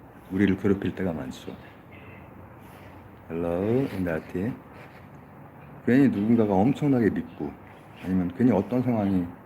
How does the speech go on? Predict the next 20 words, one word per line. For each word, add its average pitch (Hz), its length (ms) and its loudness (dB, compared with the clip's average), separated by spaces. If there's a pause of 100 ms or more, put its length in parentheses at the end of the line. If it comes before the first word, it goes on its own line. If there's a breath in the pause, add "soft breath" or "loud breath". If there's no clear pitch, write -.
엄청나게, 98 680 0 (580 loud breath)
어, 76 500 -4
짜증나고 82 680 -4 (300)
막 85 220 -4 (120)
그럴 101 180 -2
때가 95 160 0
있죠. 71 320 -8 (420)
어쩔 110 280 2
수 - 140 -4
없는 80 180 -2
그런 - 140 -6
상황인데. 80 440 -6 (260)
근데 92 300 2 (1700 loud breath)
이거, 117 920 6
이런 135 260 4
것들을 113 460 0
제대로 107 380 2
보신 104 500 0
분이 85 260 -2
바로 107 380 -2